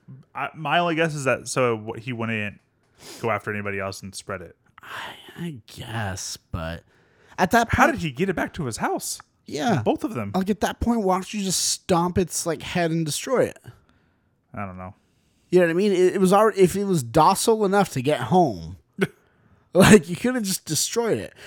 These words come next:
Speaker 2: Again, same thing. I don't understand why he kept the
Speaker 1: Well,
Speaker 2: nurse.
Speaker 1: unless he, unless he used the tranquilizer on him and it knocked him out.
Speaker 2: Well,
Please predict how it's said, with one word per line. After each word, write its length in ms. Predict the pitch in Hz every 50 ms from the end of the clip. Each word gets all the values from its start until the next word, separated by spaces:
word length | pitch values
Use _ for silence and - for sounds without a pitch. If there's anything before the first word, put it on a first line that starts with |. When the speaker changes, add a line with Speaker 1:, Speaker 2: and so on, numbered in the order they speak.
| - - - -
Speaker 2:
Again, 420 | 185 190 180 262 233 180 165 180
same 220 | 165 - 226 220 202
thing. 180 | - 233 196
I 120 | - 170 202
don't 160 | 247 277 294
understand 380 | 302 285 240 - - 233 233 220
why 80 | 214
he 100 | 196 196
kept 260 | 165 - 214 202 - -
the 60 | 147
Speaker 1:
Well, 120 | 151 151
Speaker 2:
nurse. 200 | 143 170 175 180 180
Speaker 1:
unless 180 | 156 139 139 127
he, 60 | 131
unless 220 | 139 139 151 143
he 80 | 156 139
used 180 | 131 127 117 110
the 60 | 107
tranquilizer 560 | - 117 107 101 107 104 92 95 92 90 90
on 120 | 90 87 87
him 200 | 87 90 98 - _ _ -
and 100 | 120 104
it 60 | 98
knocked 200 | 98 92 95 98
him 80 | 101 90
out. 200 | 87 87 85 87 _ _ _ -
Speaker 2:
Well, 260 | - - 131 -